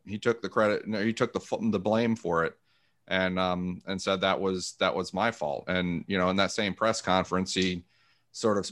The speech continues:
revealed for, I guess, the second time that when he retired, he threw away all his notes, and now he's relying on all the assistant coaches around him to try and tell him what they expect,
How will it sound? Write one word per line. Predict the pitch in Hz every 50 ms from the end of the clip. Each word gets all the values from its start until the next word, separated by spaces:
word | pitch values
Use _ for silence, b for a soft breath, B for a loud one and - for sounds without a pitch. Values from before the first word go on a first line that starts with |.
| - -
revealed | 104 107 95 101 110 113 110 104 92 -
for, | 113 98
I | 95 95
guess, | 92 110 104 - -
the | 95
second | - - 127 120 - 104 95 95
time | 104 95 92 90 90 92 95 - _ _ _ _ _ _ _ _ -
that | 104 101 92
when | 95 107 104
he | 101
retired, | 98 98 92 - 120 117 110 101 98 98 95
he | 113 113
threw | - - 113 110 107
away | 104 104 101 101
all | 98 95 95 95
his | 92 90 -
notes, | 127 120 98 90 90 -
and | 95 92
now | 92 98 98 95
he's | 95 98 90 92
relying | 95 95 98 98 98 95 98 98
on | 92 92
all | 95 98 95 95
the | 92 95 92
assistant | 87 - - 110 - - - 82 65
coaches | - 101 95 90 - 92 82 87
around | 87 92 104 107 107 101
him | 90 92 90
to | 92
try | - - 98 92 92 92
and | 90 85
tell | - 98 90 90 92
him | 90 90 90 92 82 -
what | 92 95 90 -
they | 95 92 90
expect, | 87 85 - - 98 92 90 - - -